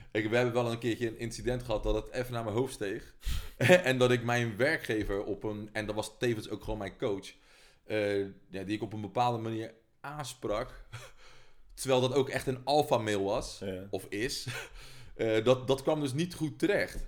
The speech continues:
Speaker 1: En, eh, toen ben ik wel even op mijn, weet je wel, even op mijn vingertjes
Speaker 2: Ja.
Speaker 1: getikt. Van ja, je, je kan misschien gelijk hebben op dit punt, maar jij moet het niet in je
Speaker 2: Op die
Speaker 1: hoofd
Speaker 2: manier was
Speaker 1: halen
Speaker 2: het.
Speaker 1: om mij op die manier aan te spreken.
Speaker 2: Ja.
Speaker 1: En,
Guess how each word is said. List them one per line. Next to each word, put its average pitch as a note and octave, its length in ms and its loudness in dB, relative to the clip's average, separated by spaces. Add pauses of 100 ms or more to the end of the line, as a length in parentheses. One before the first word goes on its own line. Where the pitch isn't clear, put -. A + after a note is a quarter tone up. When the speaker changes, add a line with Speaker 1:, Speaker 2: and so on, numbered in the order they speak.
(100)
Speaker 1:
En, A2+ 400 -4
eh, A2 40 0
toen C3+ 220 -2
ben B2 120 2
ik A2+ 60 -2
wel A#2+ 140 0
even A#2+ 180 -6
op G2 100 -8
mijn, A#2 320 -4
weet A#2+ 160 -6
je D3+ 60 -8
wel, D3 120 -4
even A#2+ 180 -8
op G2 100 -12
mijn A2 140 -6
vingertjes A#2+ 320 -6
Speaker 2:
Ja. G#2+ 80 -2
Speaker 1:
getikt. G#2 260 -6
Van A#2 100 -8
ja, G2+ 320 -6
je, G2 220 -10
je G#2 220 -2 (100)
kan D#3 240 -4
misschien C3 280 -4
gelijk B2+ 320 -2
hebben E3 220 -6
op F3 80 -12
dit D3+ 120 -8
punt, C3+ 340 -8 (180)
maar G#2+ 460 -6 (140)
jij G#2+ 200 -4
moet G#2+ 120 -6
het A#2 100 -6
niet - 140 -8
in F3 60 -8
je E3+ 80 -4
Speaker 2:
Op D#3+ 40 -2
die E3+ 100 0
Speaker 1:
hoofd - 100 -2
Speaker 2:
manier E3 220 2
was - 20 -
Speaker 1:
halen F3+ 60 0 (120)
Speaker 2:
het. - 60 -20 (340)
Speaker 1:
om B2+ 180 0
mij E3 220 0
op C#3 180 -4
die F3 120 -4
manier D#3 200 -4
aan C#3 160 -2
te - 60 -10
spreken. F2+ 380 -6
Speaker 2:
Ja. D#2+ 220 -10
Speaker 1:
En, A2+ 260 -8